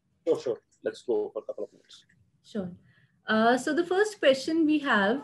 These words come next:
Speaker 2: uh, is how to create a growth plan when the situation at this moment is so unpredictable. My company created a plan in the start of last quarter,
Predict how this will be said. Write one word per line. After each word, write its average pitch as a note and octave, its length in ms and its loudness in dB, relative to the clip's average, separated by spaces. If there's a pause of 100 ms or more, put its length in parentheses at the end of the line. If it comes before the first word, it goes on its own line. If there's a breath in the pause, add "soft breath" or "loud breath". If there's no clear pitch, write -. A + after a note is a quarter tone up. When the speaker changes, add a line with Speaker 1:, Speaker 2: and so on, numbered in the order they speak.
(140)
Speaker 2:
uh, G#3+ 340 0
is A#3+ 460 4 (800)
how C#4 200 6
to G4+ 140 6
create D#4 400 0
a F4 80 4
growth C4 420 0
plan A#3+ 320 4
when B3+ 140 4
the C#4 80 2
situation C#4 600 -4
at D#4 160 2
this E4 180 -4
moment A#3+ 460 2
is B3+ 240 0
so D#4+ 220 0
unpredictable. G#3 920 0 (220)
My A3+ 160 2
company C#4+ 480 0
created C#4 420 -4
a E4 60 0
plan A3+ 360 2
in A#3 140 2
the A#3+ 100 0
start C4 360 2
of F4 180 -4
last B3+ 360 2
quarter, A3 480 2